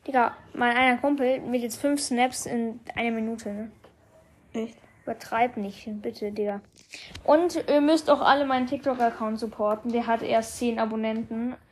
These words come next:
Speaker 1: also zehn Follower. Und ich hab erst wieder ein neues Video hochgeladen. Und,
Speaker 2: Ein Lied?
Speaker 1: äh,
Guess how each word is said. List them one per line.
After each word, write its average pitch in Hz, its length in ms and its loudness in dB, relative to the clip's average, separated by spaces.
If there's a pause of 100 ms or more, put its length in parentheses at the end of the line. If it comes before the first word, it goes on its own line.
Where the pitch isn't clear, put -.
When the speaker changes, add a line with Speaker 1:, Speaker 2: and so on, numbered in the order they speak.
(200)
Speaker 1:
also 233 160 0
zehn 240 280 -6
Follower. 247 580 -2 (260)
Und 262 100 -4
ich 277 140 0
hab 330 140 2
erst 311 200 2
wieder 294 220 0
ein 262 280 -2
neues 269 300 2
Video 269 180 2
hochgeladen. 254 600 -2 (1500)
Und, 285 260 4
Speaker 2:
Ein 220 60 -12
Lied? 247 200 -12 (540)
Speaker 1:
äh, 254 80 -4